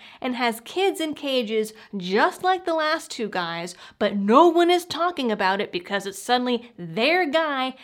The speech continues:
and you're worried about the five dollars that I make on Amazon. Have some fucking integrity. Out of all of the problems we have in the world, my Amazon affiliate link is what you're choosing to focus on.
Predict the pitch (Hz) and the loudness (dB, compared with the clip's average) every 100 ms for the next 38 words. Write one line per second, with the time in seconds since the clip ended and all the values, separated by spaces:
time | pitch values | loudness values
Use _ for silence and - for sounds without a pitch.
0 | - - 220 202 185 247 392 427 269 311 | -8 -4 -2 -2 -2 2 4 4 2 0
1 | 302 302 302 - 202 175 - 175 - 302 | 0 -2 -6 -10 -4 -2 -2 -6 2 4
2 | 330 285 240 240 254 254 247 - - 202 | 4 4 6 6 4 -2 -6 -10 -2 -2
3 | - 247 269 233 226 226 208 208 208 208 | 0 0 2 2 0 -2 -2 -2 -2 -4
4 | 185 175 165 147 143 147 - - - - | -6 -8 -10 -10 -10 -14 -20 -20 -14 0
5 | 320 349 359 - - - 175 180 - _ | 6 6 4 -2 -8 -6 -6 -8 -18 _
6 | _ - 330 311 262 277 262 220 202 190 | _ -4 -2 0 0 -2 -2 -4 -4 -6
7 | 190 - - - _ - 269 269 254 - | -12 -16 -18 -20 _ 4 6 6 2 -4
8 | - _ _ - 285 392 403 320 269 - | -20 _ _ -2 0 2 2 0 -2 -6
9 | - 269 233 196 170 180 - 208 208 349 | -4 -2 -2 -4 -8 -12 -12 -8 0 2
10 | 415 320 320 262 196 170 160 160 - _ | 2 0 0 0 -4 -4 -8 -8 -12 _
11 | _ - 208 320 392 294 302 269 262 214 | _ -4 0 2 2 0 -2 -2 -2 -2
12 | 214 247 226 196 190 180 - 247 220 233 | 0 0 0 -2 -6 -8 -6 -6 -2 -2
13 | 269 202 240 247 - 240 214 208 208 - | -2 -2 -2 -2 -2 -2 0 -2 -4 -4
14 | 208 196 175 - 143 135 | -6 -6 -12 -14 -14 -14